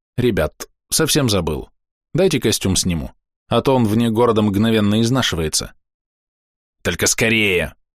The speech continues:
буркнул гном. "Ох, мать!" Эльф даже отступил, когда увидел высвободившиеся из-под верхнего шара уши. "Гоблин волосатый? Аркогном?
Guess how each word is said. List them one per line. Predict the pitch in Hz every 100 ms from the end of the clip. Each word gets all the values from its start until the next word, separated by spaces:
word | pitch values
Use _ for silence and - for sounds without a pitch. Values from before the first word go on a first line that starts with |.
| _
буркнул | 95 85 - 90 92
гном. | 92 90 65 - _ _ _ _ _ _ _ _ _
"Ох, | 165 220 -
мать!" | 151 180 202 190 175 147 - - _ _ _ -
Эльф | 92 87
даже | 95 92 85
отступил, | 82 - 85 107 175 - _
когда | - 101
увидел | 107 110 127 113
высвободившиеся | 117 - 107 104 92 101 92 98
из-под | 87 95
верхнего | 92 92 - 95
шара | 90 90 85
уши. | 107 117 - 98 - _ _ _ _ _ _ _
"Гоблин | 107 95 123 190 240
волосатый? | 240 185 123 - 78 - _ _ _ _ _ _ _ -
Аркогном? | 127 120 135 117 120 170 262